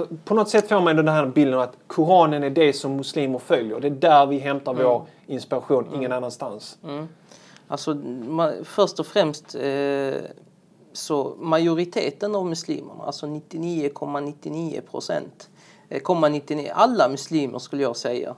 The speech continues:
Speaker 1: Mm.
Speaker 2: Eh, det finns några muslimsk inspirerade sekter som inte accepterar det, men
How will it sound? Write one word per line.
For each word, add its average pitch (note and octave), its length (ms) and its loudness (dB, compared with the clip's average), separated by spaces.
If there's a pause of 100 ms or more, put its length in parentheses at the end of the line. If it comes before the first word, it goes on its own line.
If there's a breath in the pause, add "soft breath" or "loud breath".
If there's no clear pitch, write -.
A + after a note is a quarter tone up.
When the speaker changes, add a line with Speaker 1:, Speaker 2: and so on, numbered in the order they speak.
Speaker 1:
Mm. A#2+ 240 -6
Speaker 2:
Eh, B2+ 1040 -2 (280)
det D3+ 160 -4
finns D#3+ 320 -2
några D3 380 4 (100)
muslimsk E3 560 -6
inspirerade C3+ 920 -2
sekter C3+ 640 -8 (420 soft breath)
som C3+ 340 -4
inte C#3+ 360 -6
accepterar A#2+ 640 -8
det, C3+ 80 -6
men C#3 200 -6